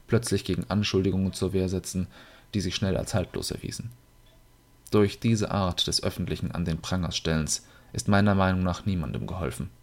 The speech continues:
Einerseits werden durch Falschbezichtigungen Karrieren zerstört. Andererseits macht sich durch jeden dieser Fälle die metoo-Bewegung auch selbst unglaubwürdiger und schadet im Endeffekt denen,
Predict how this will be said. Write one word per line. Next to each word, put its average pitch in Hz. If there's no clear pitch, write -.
Einerseits 117
werden 90
durch 90
Falschbezichtigungen 104
Karrieren 87
zerstört. 101
Andererseits 110
macht -
sich 110
durch 98
jeden 120
dieser 90
Fälle 87
die 98
metoo-Bewegung 90
auch -
selbst -
unglaubwürdiger -
und 82
schadet 107
im 71
Endeffekt 82
denen, 87